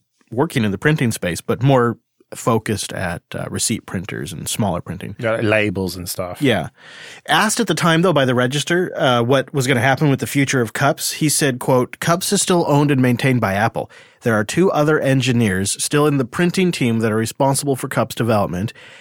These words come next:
Speaker 1: and it will continue to have new bug fix releases, at least for the foreseeable future."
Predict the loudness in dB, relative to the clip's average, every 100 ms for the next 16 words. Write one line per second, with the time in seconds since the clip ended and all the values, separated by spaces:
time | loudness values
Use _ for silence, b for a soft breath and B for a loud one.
0 | B -2 2 2 2 0 0 2 2 4
1 | 2 0 -4 -4 0 2 4 2 2 0
2 | -4 -2 -2 -2 -2 -4 -4 -4 -8 B
3 | B B -2 2 0 0 0 0 -2 -2
4 | -2 -2 -4 -6 -6 -6 -10